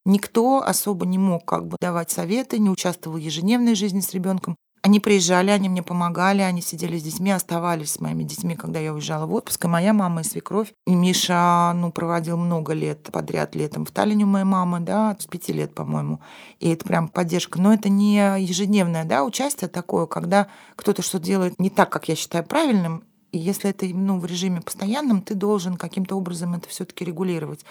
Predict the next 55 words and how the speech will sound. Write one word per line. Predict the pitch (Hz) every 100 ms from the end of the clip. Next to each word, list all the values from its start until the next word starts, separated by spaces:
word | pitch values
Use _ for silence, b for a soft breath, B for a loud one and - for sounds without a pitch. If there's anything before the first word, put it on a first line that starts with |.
| B
А | 208
здесь | 254 269
можно | 254 220
было | 208
всегда | - 247
закрыть | 220 214 202
глаза. | 208 202 202
«Ну | 349
ладно, | 381 339 262
там | 220 202
месяц | 196 180 -
так | 180
поделают, | - 185 269 262 170
а | 160
потом | 175 220
я, | 185 175 - -
ну, | 202
отучу | 185 - -
обратно», | 175 151 147 - 151
условно | - 156 147
говоря. | 151 160 160 165
И |
вот | 165 196
здесь, | 190 196
конечно, | 196 190 175 175 180 175
очень | 185 - 180
удобно. | 185 170 147 147 _ _
А | -
с | -
другой | 180 285
стороны, | - 233 226
я | 202 214
думаю, | 214 214 214
что | - 226 190 _
я | 190 190
сама | 196 208
человек | 202 196 190
не | 190
очень | 185 170
приятный, | 165 196 262 - 185 - -
ну, |
в | 175
том | 185
плане, | 175 208 185
что | -
я | 190
не | 214
очень | 208 -
правильная | - 170 165
мать, | 175 240 -
не | 190 175
очень | 165
хорошая, | - 180 165 - 160
я |
ленивая. | 160 214 277 262 226